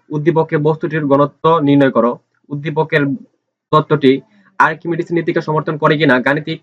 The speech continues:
বিশ্লেষণ সহ মতামত দাও। তো এখন আমরা এই প্রশ্নগুলোর উত্তর দিব। এর একটা কথা বলে নিতে চাই, সেটি হচ্ছে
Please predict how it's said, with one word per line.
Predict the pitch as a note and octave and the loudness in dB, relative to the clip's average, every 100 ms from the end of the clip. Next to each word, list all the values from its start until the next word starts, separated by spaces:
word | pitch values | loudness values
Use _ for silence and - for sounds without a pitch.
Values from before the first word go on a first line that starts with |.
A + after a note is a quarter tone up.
| - | -8
বিশ্লেষণ | C#3+ D#3 D#3+ D#3 | -6 0 0 2
সহ | D#3 | 2
মতামত | C#3+ D3+ C#3 | 4 4 2
দাও। | G#2+ G2 | 0 -6
তো | - | -2
এখন | D#3+ D#3 | 0 2
আমরা | F#3+ F3 | 2 0
এই | E3 | 0
প্রশ্নগুলোর | E3+ F3 E3+ E3 | -2 0 0 0
উত্তর | D#3 C3 | 0 0
দিব। | A2 | 2
এর | B2+ D3 | 2 0
একটা | D#3+ - | -2 0
কথা | D3 F3 | 0 2
বলে | E3+ D3+ | 2 2
নিতে | B2 | 0
চাই, | G#2+ A#2 A#2+ | 2 0 0
সেটি | D3 C#3+ | -6 -4
হচ্ছে | F3 E3+ | -4 0